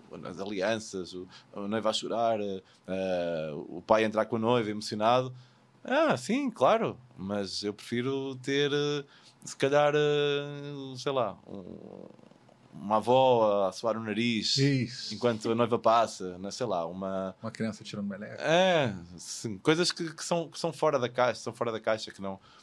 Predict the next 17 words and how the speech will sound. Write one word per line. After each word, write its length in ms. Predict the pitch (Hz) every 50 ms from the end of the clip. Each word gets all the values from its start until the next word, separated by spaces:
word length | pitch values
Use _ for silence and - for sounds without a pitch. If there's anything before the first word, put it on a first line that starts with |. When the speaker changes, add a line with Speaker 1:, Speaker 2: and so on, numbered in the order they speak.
| - -
Speaker 1:
Eu, 240 | - 120 117 101 - _ _ _ _ -
neste 260 | 107 120 131 131 127
momento, 260 | 147 147 156 160 156
procuro 340 | - 160 156 156 160 143 131
isso. 260 | 123 123 127 - - 90 87
É, 140 | - -
o 180 | - 76 76 98
meu 140 | 110 110 110
jogo 180 | 107 117 113
é 80 | 131 127
esse 220 | 113 113 107 -
quando 140 | - 101 90
estou, 260 | 85 - 92 90 82
quando 160 | - - 90 82
estou 100 | 95 90
a 20 |
fotografar. 440 | - - 98 87 85 - 92 85